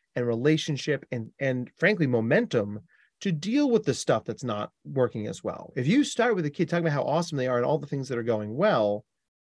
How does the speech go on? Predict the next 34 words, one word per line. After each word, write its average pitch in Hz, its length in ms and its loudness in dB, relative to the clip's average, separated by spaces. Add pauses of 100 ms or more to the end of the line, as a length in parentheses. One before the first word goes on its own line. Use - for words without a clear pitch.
(380)
that 151 400 2
kid's 151 240 -2
much 139 440 0
more 156 260 4
willing 139 400 4
to 120 180 0
open 135 240 2
up 160 240 2
to 175 100 -4
you 151 120 2
about 117 240 -4
the - 60 -14
stuff 98 300 -6
that's 110 200 -2
struggling. - 460 -8 (520)
I 170 160 4
didn't 139 180 0
start 202 360 2
with 139 100 0
my 127 100 -2
client 127 440 0
with, 131 220 -2
who 139 200 0
was 127 120 0
at 127 200 0
the 139 160 -6
prep 208 200 0
school 123 240 0
with, 120 160 2 (520)
"Why 131 140 8
are - 20 6
you 117 60 4
struggling, 110 440 4
son?" 107 540 -2